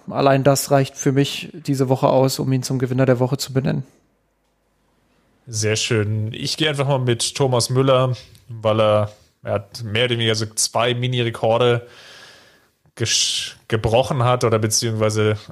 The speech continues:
Speaker 2: ähm, dazu beigetragen hat, nämlich einmal den Vorlagenrekord eingestellt oder beziehungsweise aufgestellt hat mit seinen einundzwanzig Vorlagen. Ähm, wunderschöner Pass zum eins zu null haben wir ja schon im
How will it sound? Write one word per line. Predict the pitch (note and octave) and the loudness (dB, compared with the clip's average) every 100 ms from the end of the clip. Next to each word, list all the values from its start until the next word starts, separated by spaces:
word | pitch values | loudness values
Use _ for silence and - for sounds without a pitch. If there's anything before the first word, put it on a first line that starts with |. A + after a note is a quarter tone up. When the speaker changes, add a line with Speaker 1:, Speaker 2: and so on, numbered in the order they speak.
| - | -2
Speaker 2:
ähm, | G#2 G2 G#2 G#2 | -2 -2 -4 -6
dazu | A2+ - G2+ | -4 -2 0
beigetragen | A2 A#2 - A#2 | 0 -2 -2 -2
hat, | A2 | -2
nämlich | G#2+ G#2+ | -2 0
einmal | A#2+ C3+ A#2+ A#2+ - _ _ _ _ | 0 2 2 0 -4 _ _ _ _
den | A2+ G#2 G#2 | -6 -4 -6
Vorlagenrekord | A#2 - C#3 C3 B2 A#2+ A#2+ - A2 G#2+ | -4 0 2 2 2 -2 -4 0 0 0
eingestellt | G#2+ B2 A#2+ - A2+ A2+ | -2 -2 -2 0 0 2
oder | G#2+ | 0
beziehungsweise | G#2 G#2 G#2+ G2+ A2 | 0 -2 -2 0 0
aufgestellt | C3 - A#2 B2 A#2+ - | 0 -2 -2 0 0 0
hat | A#2 - - - - - - - _ - | -2 -2 -16 -20 -20 -20 -20 -20 _ -14
mit | A2 | -2
seinen | - G#2 | 0 0
einundzwanzig | A2+ A2+ A2 A#2 A2 A2 | 0 0 0 -2 -2 -4
Vorlagen. | - C3+ A#2+ A#2 A2 A#2 A#2+ A#2 A#2 - A2+ | -2 2 4 4 4 4 2 -4 -6 -8 -6
Ähm, | G#2 G#2 - _ _ | -4 -4 -8 _ _
wunderschöner | A#2+ A2+ - A#2 | -2 0 0 -2
Pass | G#2+ A2+ - | 0 0 0
zum | G#2+ | 0
eins | G#2+ - | -2 0
zu | A#2 | -2
null | G#2+ G#2+ | -2 -2
haben | G#2+ | 0
wir | G#2+ | 0
ja | G2+ | 0
schon | - G2+ G2+ G#2 A2 - - | 0 -2 -2 -4 -6 -12 -12
im | - G#2 G#2 | -6 -4 -6